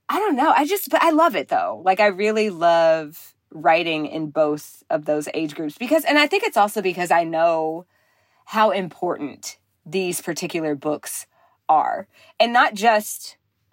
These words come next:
like, the books that I'm writing. Like, it's not that the books that I'm writing are super important. It's the fact that there are books that exist that feature kids this age, that kids today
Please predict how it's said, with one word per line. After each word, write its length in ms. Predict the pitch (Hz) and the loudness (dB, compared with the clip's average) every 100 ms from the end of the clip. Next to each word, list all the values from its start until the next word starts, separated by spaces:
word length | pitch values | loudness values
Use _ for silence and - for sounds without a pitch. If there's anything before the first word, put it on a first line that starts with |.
| _ - | _ 0
like, 180 | 175 147 | 0 0
the 100 | 175 | -2
books 240 | 185 - | -2 -2
that 120 | 165 | 0
I'm 260 | 165 180 139 | 2 2 2
writing. 340 | 156 143 131 | 0 0 -2
Like, 160 | 151 165 | -4 -2
it's 160 | 185 214 | 0 0
not 100 | 214 | 0
that 140 | 185 | -2
the 60 | 180 | -2
books 180 | 185 - | -6 -6
that 120 | 160 | 2
I'm 260 | 156 165 156 | 2 2 0
writing 320 | 170 151 143 | 0 0 -4
are 80 | 147 | -8
super 320 | - 196 175 | -8 -8 -6
important. 460 | 147 165 185 139 - | -6 -2 -2 -2 -8
It's 160 | 170 | -6
the 100 | 170 | -6
fact 300 | 147 185 - | 2 2 2
that 140 | 165 - | -6 0
there 100 | 165 | 2
are 100 | 156 | 2
books 300 | 180 175 - | 0 -2 2
that 120 | 160 | 0
exist 580 | 143 143 175 151 - - - _ - | 0 -6 -6 -6 -8 -18 -20 _ -4
that 180 | - | -4
feature 300 | 196 190 185 | -4 -4 -6
kids 360 | 147 196 175 147 | -2 -2 -2 -2
this 240 | 160 165 - | -4 -4 -6
age, 520 | 165 151 123 - - _ _ _ | -2 -2 -4 -16 -18 _ _ _
that 180 | 165 - | 0 0
kids 380 | - 196 165 - | 4 2 2 -6
today 720 | - 185 214 233 - - | -4 0 2 2 0 -6